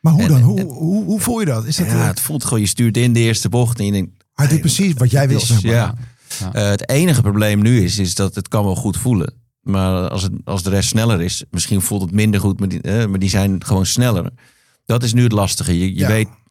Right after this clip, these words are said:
Speaker 2: wel waar je zelf staat, maar je weet niet waar de rest nog staat. Zelfs na, eh, Barcelona eigenlijk niet.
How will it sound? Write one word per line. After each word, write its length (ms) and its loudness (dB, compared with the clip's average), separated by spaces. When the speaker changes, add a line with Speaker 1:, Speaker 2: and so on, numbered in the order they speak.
Speaker 2:
wel 300 0
waar 140 0
je 100 0
zelf 280 2
staat, 260 -4
maar 80 0
je 80 0
weet 160 2
niet 160 0
waar 120 2
de 60 2
rest 220 0
nog 140 -4
staat. 280 -4
Zelfs 280 -2
na, 380 -2
eh, 140 -2
Barcelona 640 -2
eigenlijk 440 -4
niet. 280 -4